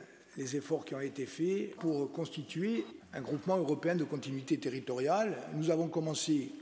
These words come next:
à travailler dessus dès deux mille quinze. Nous avons formalisé en deux mille dix-sept, étant précisé qu'il y avait d'autres urgences, y compris dans le domaine des transports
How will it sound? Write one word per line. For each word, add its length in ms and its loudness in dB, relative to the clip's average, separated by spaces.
à 80 4
travailler 440 2
dessus 500 0
dès 120 8
deux 100 6
mille 180 0
quinze. 340 -2
Nous 320 6
avons 440 6
formalisé 1040 4
en 80 4
deux 100 8
mille 160 2
dix-sept, 640 0
étant 180 -4
précisé 520 -2
qu'il 520 -6
y 40 2
avait 340 4
d'autres 380 4
urgences, 540 2
y 80 2
compris 320 2
dans 100 2
le 80 2
domaine 300 2
des 100 -2
transports 680 0